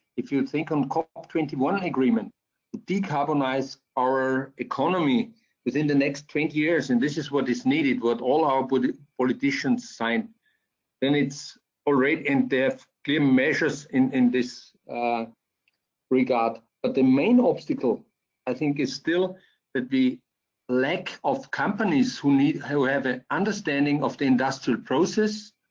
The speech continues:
and at the same time, they have an understanding of solar thermal and sector coupling.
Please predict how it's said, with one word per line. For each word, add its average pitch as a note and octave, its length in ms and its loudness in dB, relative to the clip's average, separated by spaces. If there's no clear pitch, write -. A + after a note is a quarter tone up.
and E3+ 160 -2
at D3 120 -2
the C#3 80 -2
same D3+ 360 -2
time, D#3 360 -2
they C3+ 100 0
have B2+ 100 0
an C3 80 0
understanding C3 560 2
of B2 100 0
solar B2+ 320 2
thermal B2+ 420 2
and F#3 260 0
sector - 460 -4
coupling. A#2+ 520 -2